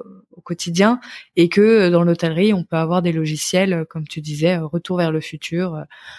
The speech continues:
on se prend, euh, quarante ans dans les dents, on a l'impression de, d'utiliser des plateformes, euh, qui, qui, d'un autre monde. Euh,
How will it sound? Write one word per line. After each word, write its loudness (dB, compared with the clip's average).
on -4
se -8
prend, 0
euh, 0
quarante -6
ans -4
dans -4
les -4
dents, -6
on -8
a -8
l'impression -8
de, -4
d'utiliser -4
des -6
plateformes, -8
euh, -16
qui, -6
qui, -18
d'un 2
autre 0
monde. -2
Euh, -6